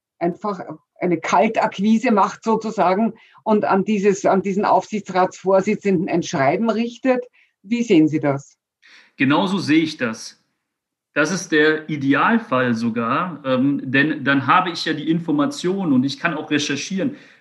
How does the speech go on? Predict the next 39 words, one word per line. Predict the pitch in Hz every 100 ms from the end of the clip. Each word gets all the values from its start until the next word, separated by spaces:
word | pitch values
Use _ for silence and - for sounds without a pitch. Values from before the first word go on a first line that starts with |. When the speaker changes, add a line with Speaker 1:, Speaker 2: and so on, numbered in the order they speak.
| -
Speaker 2:
Und | 143 147
das | 156
Schreiben | - 147 175 196 185
sollte | 135 143 180 - 180 180 - _ -
aber | 151 160 160 160 -
zwei | - 139 165 180
Elemente | 165 160 147 160 165 147
definitiv | 123 165 185 170 160 175 165
beinhalten. | - 165 185 120 113 110 - 104 - _ _ _ _ -
Und | 147 - - -
wie, | 127 196 202
in | 143
welcher | 147 151
Form, | 143 170 196 160
ob | 147
ich | 139
es | -
postalisch | 139 123 - 185 196 -
mache, | 127 120 117 107 - _ _
ob | - 135
ich | 151
es | 156 -
über | 151 135
LinkedIn-Nachricht, | 156 233 247 - 139 131 131 127 131 156 151 - -
denn | 143 147
die |
Responsivität | 143 165 160 151 147 151 156 170 190
über | 139
LinkedIn | 131 160 - 147
ist | 160 -
ja | 147 143 -
schon | - 143
mit, | 143 156 156
mittlerweile | 143 143 143 143 147
so | 127 143
zu | 147 135
sehen | 143 147 127
wie | 147 143
WhatsApp | 127 131 127 - 151 -